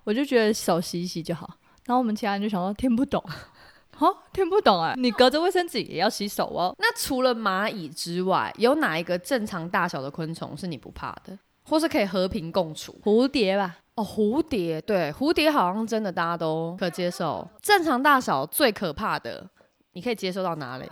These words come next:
Speaker 1: 其实我不大怕那个脚很细的蜘蛛。
Speaker 2: 你就看它没有嘛。
Speaker 1: <laughs> 我看那么细，瘦不拉几的。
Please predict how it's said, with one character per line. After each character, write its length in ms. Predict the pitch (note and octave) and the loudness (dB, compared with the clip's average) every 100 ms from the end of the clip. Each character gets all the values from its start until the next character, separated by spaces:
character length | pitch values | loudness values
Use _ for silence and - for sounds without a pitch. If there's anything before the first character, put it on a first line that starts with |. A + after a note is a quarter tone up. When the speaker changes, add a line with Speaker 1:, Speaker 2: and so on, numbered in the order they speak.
| - | -6
Speaker 1:
其 160 | - | 0
实 80 | F4 | 4
我 140 | G4+ C4 | 8 6
不 140 | F#3 | 6
大 180 | A#3 A3 | 4 4
怕 300 | A3 A3+ F3+ | 4 4 4
那 160 | F3+ | 2
个 360 | F#3 E3+ D3 D3 - _ - | 0 0 -2 -4 -12 _ 0
脚 200 | F#3 G3 | 4 4
很 180 | G#3 E3+ | 4 0
细 200 | - G#3 | -2 -2
的 160 | D#3+ | 0
蜘 280 | E3 - E3 | -4 -4 -8
蛛。 260 | D#3 E3 D#3+ F3 - | -4 -2 -2 -6 -8
Speaker 2:
你 40 | |
就 60 | A3+ | -2
看 160 | - G#4+ | 2 2
它 100 | G4+ | 4
没 260 | D#4+ A#3+ | 4 4
有 200 | C4+ F#3 | 4 2
嘛。 240 | D3+ E3 F#3 - | -2 -8 -8 -10
Speaker 1:
<laughs> 160 | - - | -8 -2
我 100 | D4+ | -2
看 140 | - B4 C5 | 4 6 6
那 160 | A4+ | 4
么 80 | G#4 | 0
细， 320 | G4 - G4+ | -2 0 2
瘦 220 | D#4 - F4 | 2 2 2
不 80 | |
拉 180 | F4+ E4+ | 4 2
几 260 | F4 - D#4+ | 0 -4 -2
的。 240 | D#4+ A#3 | -2 -4